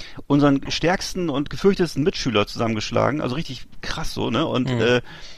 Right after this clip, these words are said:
Speaker 1: äh, das muss man auch mal sagen, damals war ja Schultoilette, das war so ein, äh, würde ich sagen, aus meiner Erinnerung,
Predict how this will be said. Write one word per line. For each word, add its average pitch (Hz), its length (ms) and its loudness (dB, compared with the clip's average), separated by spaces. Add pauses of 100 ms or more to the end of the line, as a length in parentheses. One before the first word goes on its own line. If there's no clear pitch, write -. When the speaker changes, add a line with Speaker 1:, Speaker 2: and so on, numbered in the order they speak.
(180)
Speaker 1:
äh, 123 240 4
das 131 140 -6
muss 170 80 4
man 170 80 4
auch 151 60 2
mal 139 80 4
sagen, 151 160 2
damals 165 320 -2
war 147 100 -4
ja 131 100 -4
Schultoilette, 160 600 2
das 135 180 -4
war 135 120 -2
so 135 100 0
ein, 131 160 0 (100)
äh, 110 240 -6
würde 147 140 -2
ich - 160 -6
sagen, 180 280 2
aus - 500 0
meiner 156 160 2
Erinnerung, 156 360 0